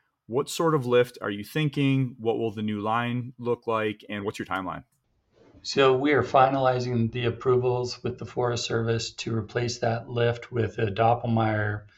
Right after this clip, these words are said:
Speaker 2: fixed grip quad with a loading carpet and moving the loading area to what we call is the ballpark, the big area where Gadzoob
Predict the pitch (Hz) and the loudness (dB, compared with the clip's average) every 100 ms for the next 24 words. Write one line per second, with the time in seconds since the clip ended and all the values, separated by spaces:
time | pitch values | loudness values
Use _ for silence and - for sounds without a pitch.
0 | _ _ - 135 - - 123 113 - - | _ _ -4 -4 -2 0 2 2 -2 -16
1 | - 123 117 117 113 113 107 107 104 110 | 0 4 6 6 2 -2 -4 -4 -2 0
2 | 120 113 104 110 98 113 113 _ _ _ | 0 0 0 -2 0 -2 -2 _ _ _
3 | _ _ - 107 110 117 139 147 139 123 | _ _ -2 0 2 2 2 2 0 0
4 | 117 117 _ _ _ _ _ 113 110 107 | -2 -6 _ _ _ _ _ 0 2 4
5 | 117 123 123 113 107 107 - 123 127 143 | 2 2 0 0 0 -2 0 -2 0 -2
6 | 131 120 110 101 - 113 95 110 104 - | 4 6 6 -2 -8 -6 0 0 0 -4
7 | 95 98 - 113 127 123 117 113 110 107 | -6 -6 -8 -4 0 0 0 -2 -2 -2
8 | 104 104 104 104 98 110 110 107 110 104 | -4 -6 -6 -6 0 2 2 0 -2 -2
9 | 104 | -4